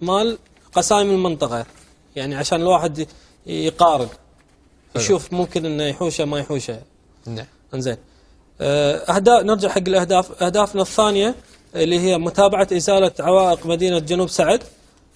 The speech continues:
Speaker 1: وتوقيع عقد التخطيط مال جنوب سعد، وإدراج تعديل قانون الكهرباء ضمن أعمال مجلس ال-، الأمة بأسرع وقت ممكن. هذا الحمد لله القانون مال الكهرباء تعدل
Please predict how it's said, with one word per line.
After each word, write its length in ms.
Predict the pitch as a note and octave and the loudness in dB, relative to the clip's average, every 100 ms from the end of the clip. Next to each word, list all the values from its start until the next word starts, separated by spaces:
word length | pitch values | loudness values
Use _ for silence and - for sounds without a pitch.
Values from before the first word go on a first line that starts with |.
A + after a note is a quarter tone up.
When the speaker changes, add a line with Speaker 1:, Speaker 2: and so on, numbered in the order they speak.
| - | -8
Speaker 1:
وتوقيع 840 | D#3 D3+ D#3+ F3+ F3 G#3+ F#3 C3+ - - | -4 -4 0 -2 2 2 2 -2 -4 -4
عقد 200 | F#3+ F3+ | -4 -6
التخطيط 540 | - F#3 - G3+ A#3 - _ _ _ - | -4 -6 0 2 2 -2 _ _ _ -8
مال 220 | D#3+ D#3 | -4 -2
جنوب 240 | E3+ F3+ | -2 -2
سعد، 360 | - F#3+ F3 B3 - _ _ _ _ _ _ - | 0 0 2 -2 -6 _ _ _ _ _ _ -4
وإدراج 560 | E3+ E3+ A3+ A3+ - | -2 2 6 6 4
تعديل 520 | - F#3 F3+ A3+ F3+ C#3+ | -2 -2 0 2 2 0
قانون 400 | D#3 F3+ G#3+ G3+ | -2 0 0 -2
الكهرباء 680 | F#3+ G3 G3+ G#3 A#3 B3+ | 0 0 2 2 2 2
ضمن 340 | F3 F#3 G#3 F3 | -2 -2 0 0
أعمال 360 | E3 G#3 G#3 | -2 -2 0
مجلس 400 | G3 F#3+ G#3 - | -2 -2 -4 -4
ال-، 640 | F3+ D#3 C#3+ C3+ C3 C3+ - D#3+ | -2 -2 -2 -4 -6 -8 -8 -6
الأمة 420 | D#3 F#3 D3 B2+ | -4 -2 -2 -2
بأسرع 360 | F3 G3 G#3 | -2 0 0
وقت 300 | D#3+ C3+ - | 0 -2 -6
ممكن. 280 | D#3 C3 C#3+ | -10 -8 -8
هذا 240 | E3+ G#3 G#3 | -4 0 0
الحمد 320 | G3 G3 E3 | 0 -4 -4
لله 240 | E3 G3 - - _ - | -2 -2 -4 -16 _ -4
القانون 800 | D3+ D#3 D#3 - F3+ G3 F3+ E3+ | -2 -2 -4 0 0 2 -2 -2
مال 120 | E3+ | -4
الكهرباء 520 | E3+ F#3+ F#3 F#3 G#3 | -2 -2 0 0 -2
تعدل 600 | G3 F#3+ F3+ D3+ E3+ A3 | -2 0 0 2 0 -2